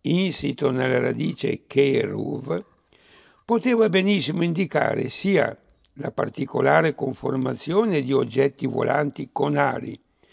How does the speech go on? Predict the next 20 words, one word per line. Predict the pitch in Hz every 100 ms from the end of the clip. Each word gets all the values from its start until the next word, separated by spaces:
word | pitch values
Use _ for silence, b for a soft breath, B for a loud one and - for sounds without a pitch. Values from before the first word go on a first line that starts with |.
| b b -
che | 131
coprono | - 143 139 139 139
la | 139
struttura, | 123 131 120 139 - - - _ _ b b b b b
sia | - - 233
la | 214 180
funzione | 180 196 - 175 147 127 127
svolta | 120 135 185 214 190 160
da | 143
pannelli | 135 135 139 151 185 226 247 233
che | 160
si | 139 139 139
trovano | 143 160 151 156 156 -
sopra | - 156 196 180
il | 170
coperchio | - 147 123 - 139
dell'arca. | 139 131 - - - - - _ _ _ _ _ _ _ _ _ _ _ -
Non | 131 127
ne | 120
abbiamo | 143 143 - 113 -